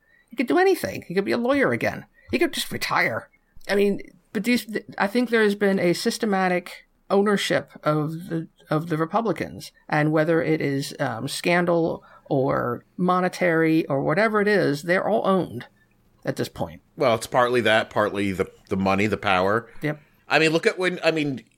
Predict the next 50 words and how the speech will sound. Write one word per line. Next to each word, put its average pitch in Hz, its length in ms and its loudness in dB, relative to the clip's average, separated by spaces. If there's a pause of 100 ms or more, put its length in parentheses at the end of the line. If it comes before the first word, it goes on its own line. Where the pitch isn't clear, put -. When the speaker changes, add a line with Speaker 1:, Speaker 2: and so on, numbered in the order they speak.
Speaker 2:
I 139 120 2
don't, 135 140 2
you 117 140 -4
guys 113 200 2
heard 104 160 0
the 78 40 -8
story 101 280 4
about 90 220 2
how 98 200 4
Obama 98 340 2
wanted 95 320 2
to 98 120 2
make 95 160 2
the 95 100 0
announcement 92 460 2
that 101 100 2
the 90 100 0
Russians 87 380 0
were 87 260 0 (280)
meddling 101 380 2
in 101 160 4
the 95 100 2
election 101 580 2 (320)
prior 101 300 2
to 110 100 -6
the 101 120 0
election, 101 420 0
and 95 160 0
Mitch 107 160 -2
McConnell 104 440 0
told 101 240 0
him, 98 220 2 (380)
"Don't 110 240 0
do 113 160 2
that, 120 340 2 (320)
because 135 200 0
Speaker 1:
Hmm. 92 40 -6
Speaker 2:
if 87 60 -8
you 101 60 -4
do 107 140 2
that, 107 140 6
I'll 104 120 2
say 107 180 2
you're 101 120 0
doing 101 260 0
it 98 100 -2
to 101 80 0
swing 107 220 0
the 101 80 4
election." 110 420 2